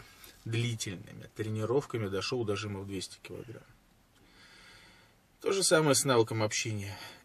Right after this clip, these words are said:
Это стройка. Любой результат, силовой, интеллектуальный, а, э, результат, связанный с повышением своей харизмы. Это стройка. И здесь всё идёт в зачёт.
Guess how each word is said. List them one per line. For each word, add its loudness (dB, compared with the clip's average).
Это 6
стройка. 4
Любой 4
результат, 0
силовой, 2
интеллектуальный, 0
а, -4
э, 2
результат, 2
связанный 2
с -4
повышением 2
своей 0
харизмы. -4
Это 0
стройка. 0
И -4
здесь 4
всё 6
идёт 8
в -8
зачёт. 0